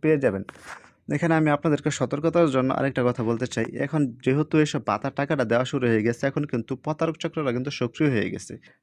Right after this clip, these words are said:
আপনারা ভাতার টাকাটা নেওয়ার জন্য যখন আবেদন করেন, তখন আপনারা ভাতার টাকাটা নেওয়ার জন্য যে নাম্বারটা দিয়ে থাকেন, সেই নাম্বারে কিন্তু প্রতারক চক্ররা ফোন দিয়ে থাকে। তখন বলে যে একটা ওটিপি কোড যায়, সেই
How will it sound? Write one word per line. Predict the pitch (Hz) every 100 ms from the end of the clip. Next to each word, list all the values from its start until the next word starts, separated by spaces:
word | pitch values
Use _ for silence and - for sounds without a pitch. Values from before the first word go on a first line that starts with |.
| 117
আপনারা | 120 156 147 117
ভাতার | 113 135 147
টাকাটা | 151 139 123
নেওয়ার | 123 135
জন্য | 117 107 107
যখন | 107 - 113
আবেদন | 120 139 147 127
করেন, | 110 107
তখন | 127 139 131
আপনারা | - 139 123
ভাতার | 101 117 139
টাকাটা | 131 123 113
নেওয়ার | 117 120
জন্য | 104 98 110
যে | 117
নাম্বারটা | 120 123 117 107 107
দিয়ে | 123 143
থাকেন, | 131 131 -
সেই | 120 127
নাম্বারে | 135 117 113
কিন্তু | 127 135
প্রতারক | 131 131 143 -
চক্ররা | 143 147 151
ফোন | - 101
দিয়ে | 95 95
থাকে। | 95 101 101
তখন | 123 131 120
বলে | 127 170 - - - - 120
যে | 113 113
একটা | 127 127
ওটিপি | 143 165 160 135
কোড | 127
যায়, | 143
সেই | 143